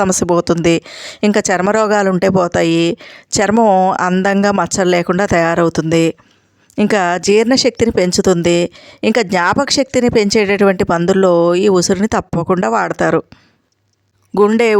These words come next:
ఊపిరితిత్తులు, లివర్ వీటన్నిటికీ కూడా ఆరోగ్యాన్నిచ్చే శక్తి ఉసిరికి ఉంటుందన్నమాట. ఆకలిని కూడా పెంచుతుంది. ఇంకా ముసలితనం తొందరగా రాకుండా, చర్మం ముడతలు పడకుండా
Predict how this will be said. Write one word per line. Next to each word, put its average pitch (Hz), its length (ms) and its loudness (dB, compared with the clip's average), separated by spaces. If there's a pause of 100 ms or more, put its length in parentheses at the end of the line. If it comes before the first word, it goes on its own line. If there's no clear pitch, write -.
ఊపిరితిత్తులు, 208 680 2 (160)
లివర్ 190 340 0 (440)
వీటన్నిటికీ 220 800 0
కూడా 196 180 0 (460)
ఆరోగ్యాన్నిచ్చే 196 640 0 (100)
శక్తి 190 280 0 (300)
ఉసిరికి 190 340 0
ఉంటుందన్నమాట. 160 580 -2 (600)
ఆకలిని 226 440 0
కూడా 190 180 2
పెంచుతుంది. 175 520 0 (840)
ఇంకా 233 180 0 (100)
ముసలితనం 254 580 2
తొందరగా 208 480 2
రాకుండా, 180 420 0 (200)
చర్మం 202 360 0
ముడతలు 202 320 0
పడకుండా 180 440 0